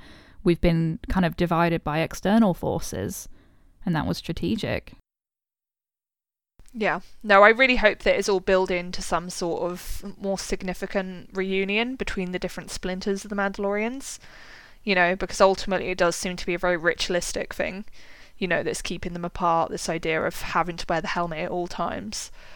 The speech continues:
Speaker 1: Mm.
Speaker 2: Ultimately, that shouldn't be so significant when they have, like, these much bigger external opposing forces that they need to overcome.
Speaker 1: So can I just say that Bo-Katan looks really good for her age? <laughs>
Speaker 2: Yeah,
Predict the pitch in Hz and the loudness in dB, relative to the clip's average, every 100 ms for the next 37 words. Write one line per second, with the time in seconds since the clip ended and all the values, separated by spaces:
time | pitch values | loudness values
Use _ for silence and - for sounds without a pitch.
0 | - 202 190 170 170 175 175 180 139 - | -6 2 4 4 2 0 2 4 4 4
1 | 190 175 156 165 170 - - - 196 - | 2 0 -4 -2 -4 -8 -10 -2 2 2
2 | - 185 175 190 - 175 - 180 175 180 | 0 -4 -6 -8 -10 -6 -4 -2 -2 -4
3 | 180 - - - - - 185 - - 180 | -6 -12 -16 -14 -10 4 6 6 4 2
4 | 180 185 202 190 - - 185 170 170 165 | 2 -2 0 0 0 2 2 4 2 0
5 | - - 196 180 175 180 - - 202 196 | -4 -2 0 0 0 -2 -4 -4 0 2
6 | 185 190 - 180 175 185 185 185 180 190 | 2 0 -2 -2 0 0 -2 -4 -6 -4
7 | 185 - 190 185 185 208 190 - - _ | -4 0 0 0 0 0 0 -2 -14 _
8 | - 294 - 320 415 453 415 - 339 214 | -10 -2 4 12 12 12 10 12 12 12
9 | 185 190 - 208 214 220 - 214 196 165 | 12 8 8 8 8 8 6 10 10 10
10 | 165 - 175 190 190 175 190 180 156 - | 4 0 2 6 6 6 8 8 8 4
11 | - 160 165 165 165 208 - - - - | 4 4 6 8 10 10 8 6 4 -6
12 | - - - - 233 | -10 2 2 6 10